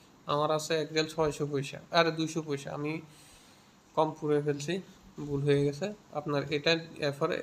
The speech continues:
এখানে আসবেন, সাবস্ক্রাইবে দিবেন। টাকাটা থাকলে ওই যে ওইখানের মতো এরকম আসবে, এভা-, এরকম টান দিয়ে প্যাকেজটা কিনে ফেলবেন।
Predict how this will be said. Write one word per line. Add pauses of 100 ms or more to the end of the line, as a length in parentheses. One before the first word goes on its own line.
এখানে
আসবেন, (100)
সাবস্ক্রাইবে
দিবেন।
টাকাটা
থাকলে (540)
ওই
যে
ওইখানের
মতো (160)
এরকম
আসবে,
এভা-,
এরকম
টান
দিয়ে (140)
প্যাকেজটা
কিনে
ফেলবেন।